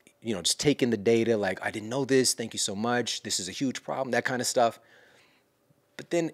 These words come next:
every now and then, it'd be somebody that listens to my show that works at Pfizer. It's just like, "Sean, I hate when you share this stuff. You know, I know you're right, but,"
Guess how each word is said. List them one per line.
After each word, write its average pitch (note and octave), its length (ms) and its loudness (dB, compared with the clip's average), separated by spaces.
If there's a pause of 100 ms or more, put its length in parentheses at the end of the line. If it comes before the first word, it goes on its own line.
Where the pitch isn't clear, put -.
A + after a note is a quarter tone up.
every C#3 220 2
now C#3+ 220 0
and C3 120 0
then, G#2 200 0
it'd F#2+ 100 -2
be G2+ 100 -2
somebody G2+ 460 0
that F#2+ 240 -4 (160)
listens A#2 280 -4
to A2+ 60 -8
my G2 140 -6
show G#2+ 240 -2
that F2+ 120 -4
works G2 240 -4
at F2+ 80 -2
Pfizer. - 420 -12 (920)
It's G2+ 120 -6
just - 100 -4
like, F#2+ 160 -8
"Sean, C3 640 -4 (840)
I - 60 -2
hate - 340 -4
when C#3 140 -2
you A2 200 -2 (120)
share C3+ 300 2
this C3+ 140 2
stuff. B2+ 640 -4 (600)
You G2 120 -12
know, G2 180 -10
I A2 80 -8
know B2+ 240 2
you're D3 160 2
right, B2+ 360 2
but," G2 260 -6